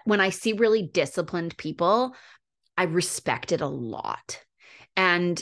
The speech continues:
so I think in the years, my mindset has definitely changed to one of, like,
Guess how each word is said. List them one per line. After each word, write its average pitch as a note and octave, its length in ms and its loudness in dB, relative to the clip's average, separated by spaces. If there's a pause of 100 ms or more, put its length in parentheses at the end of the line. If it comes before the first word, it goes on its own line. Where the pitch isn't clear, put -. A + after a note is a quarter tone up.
so A3 140 2
I F3+ 80 4
think G3+ 240 0
in G3 140 -2
the F#3 60 -2
years, D#3+ 360 0
my E3 120 0
mindset D3+ 360 -4
has D#3 160 -4
definitely E3 720 0
changed C#3+ 560 -4
to G3 80 0
one D#3+ 180 0
of, D3 80 -2
like, D3 180 0